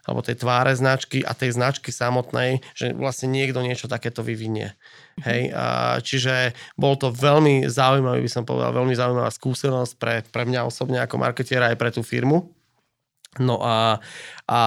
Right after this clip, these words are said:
dneska vlastne ideme s Petrou ďalej, ideme aj do ďalšej sezóny, tešíme sa na to,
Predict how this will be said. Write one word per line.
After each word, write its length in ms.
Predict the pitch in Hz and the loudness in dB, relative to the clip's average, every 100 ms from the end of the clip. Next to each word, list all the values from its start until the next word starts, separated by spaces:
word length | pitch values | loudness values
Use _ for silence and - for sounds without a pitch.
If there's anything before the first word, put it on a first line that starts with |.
| 117 117 | 4 2
dneska 340 | 131 151 151 143 | 4 4 4 2
vlastne 320 | 139 143 131 | 2 2 2
ideme 160 | 135 | 2
s 80 | 127 | 0
Petrou 320 | - 123 127 | -4 -2 -2
ďalej, 560 | 117 113 135 151 156 156 - - _ | 0 2 4 6 4 2 -4 -20 _
ideme 300 | 127 120 120 | -2 0 0
aj 120 | 120 | 0
do 120 | 131 | 0
ďalšej 320 | 135 127 120 | 0 0 -4
sezóny, 540 | 117 135 139 139 131 120 | -2 0 2 2 2 0
tešíme 400 | 127 127 151 131 | -2 0 2 0
sa 160 | - | 0
na 120 | 127 123 | -2 0
to, 200 | 123 | -4